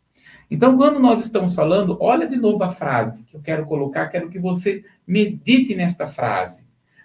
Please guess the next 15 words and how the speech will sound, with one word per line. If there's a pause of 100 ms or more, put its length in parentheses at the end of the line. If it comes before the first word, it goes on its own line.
(180)
"Quando
entregamos
o
dízimo,
estamos
em
uma
aliança
com
Deus
com
relação
à
vida
financeira."